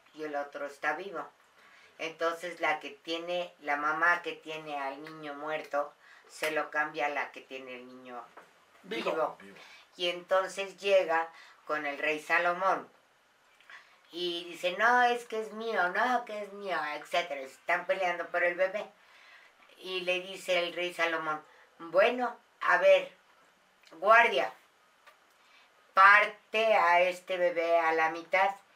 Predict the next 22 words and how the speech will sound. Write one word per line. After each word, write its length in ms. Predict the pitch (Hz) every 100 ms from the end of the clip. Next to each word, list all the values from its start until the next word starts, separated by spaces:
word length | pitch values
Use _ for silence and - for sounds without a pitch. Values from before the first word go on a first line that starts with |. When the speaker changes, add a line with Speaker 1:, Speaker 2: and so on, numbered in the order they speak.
| _ _
Speaker 1:
y 80 | 131
le 180 | 139 143
das 240 | 156 156
la 160 | 170 170
mitad 420 | 160 - 147 143
a 180 | 131 131
una 500 | 147 180 202 247 254 _
y 60 | 156
le 120 | 151
das 200 | 143 131
la 120 | 139
mitad 400 | 139 135 139 139
a 80 | 139
la 240 | 147 131 180
otra. 360 | 190 175 - - - - - -
Y 140 | 180
de 120 | 170
repente 520 | 170 170 185 190 190 185
brinca 500 | 180 175 175 165 160
una 280 | 165 151 147
y 120 | 151
dice, 300 | 151 -